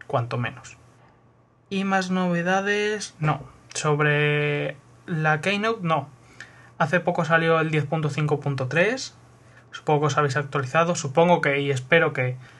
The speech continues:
hayáis seguido mi consejo cuando lo comenté en la página de instalar la versión combo. Y está ya por ahí rulando la versión para desarrolladores, las betas de la diez punto cinco punto cuatro.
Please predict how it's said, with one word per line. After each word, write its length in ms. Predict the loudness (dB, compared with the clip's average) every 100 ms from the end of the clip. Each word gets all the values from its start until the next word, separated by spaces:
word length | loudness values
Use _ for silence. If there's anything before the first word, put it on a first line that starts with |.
| -20 0
hayáis 380 | 2 4 2 2
seguido 320 | 0 2 2
mi 140 | 2
consejo 680 | 0 -2 -2 -2 0 -2 -2 -8 -20 -20 -20
cuando 380 | -4 -2 0 0
lo 120 | 0
comenté 300 | 2 2 2
en 40 | 2
la 140 | 2
página 260 | 0 -2 -2
de 80 | -2
instalar 300 | 0 0 4
la 100 | 2
versión 300 | 0 -4 -2
combo. 400 | 0 2 -2 -6 -20 -20 -20 -20 _ -20 -20 _ _ _ _ _ _ _ _ _
Y 140 | 2 2
está 300 | 4 4 4
ya 260 | 6 4
por 160 | 4 4
ahí 140 | 2
rulando 720 | 4 2 2 2 2 2 0 -10 -20 -20 -20 -20 _ _ _ _
la 720 | 0 2 2 4 4 6 4
versión 800 | 2 0 0 0 4 4 2 -4
para 340 | 2 4 4 4
desarrolladores, 720 | 2 0 -2 0 0 0 2
las 200 | 2 2
betas 460 | 2 4 4 4 2
de 100 | 0
la 120 | 0
diez 180 | 0 -2
punto 260 | -2 -4 -4
cinco 280 | -4 -4
punto 280 | -2 -2 -2
cuatro. 400 | 2 2 0 -10